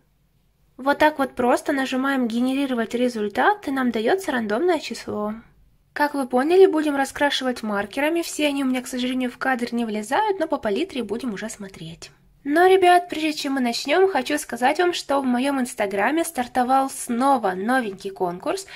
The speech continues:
призы которого вы можете увидеть на экране. Если хотите поучаствовать, то спускайтесь вниз по ссылочке в описании или в закреплённом комментарии в мой инстаграм,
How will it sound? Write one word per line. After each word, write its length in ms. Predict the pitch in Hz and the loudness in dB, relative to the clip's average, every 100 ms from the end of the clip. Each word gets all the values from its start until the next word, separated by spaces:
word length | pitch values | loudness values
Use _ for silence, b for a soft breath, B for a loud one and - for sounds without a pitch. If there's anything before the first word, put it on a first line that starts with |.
| B B | B B
призы 280 | - 277 311 | -6 -2 0
которого 540 | 302 220 302 381 381 | -2 -2 2 6 6
вы 160 | 302 277 | 4 0
можете 400 | 262 247 233 214 | 0 0 -2 -4
увидеть 420 | 196 294 339 349 | -2 2 0 0
на 340 | 214 214 285 269 | -4 0 0 -2
экране. 680 | - 196 196 196 202 202 190 - - _ _ _ | -2 -4 -4 -4 -4 -6 -10 -18 -20 _ _ _
Если 360 | 233 247 302 302 | -4 0 2 0
хотите 380 | 285 269 294 285 | 0 0 0 0
поучаствовать, 720 | 262 247 233 262 302 381 370 | 2 2 2 0 4 4 4
то 100 | 320 | 2
спускайтесь 600 | 311 285 - 294 285 247 | -2 -4 0 0 0 -6
вниз 200 | 254 285 | -2 -2
по 160 | - 254 | -2 -4
ссылочке 460 | - 277 262 - | -2 -2 -2 -2
в 20 | 247 | -2
описании 680 | 254 247 - 208 254 339 311 | 0 -2 0 0 2 2 2
или 100 | 285 | 0
в 60 | |
закреплённом 560 | 262 269 254 285 294 262 | -2 -4 -2 0 0 0
комментарии 560 | 240 247 269 269 247 | 0 0 2 0 0
в 40 | 220 | 0
мой 180 | 254 254 | 0 -2
инстаграм, 600 | - 208 190 214 311 | -2 -4 0 2 2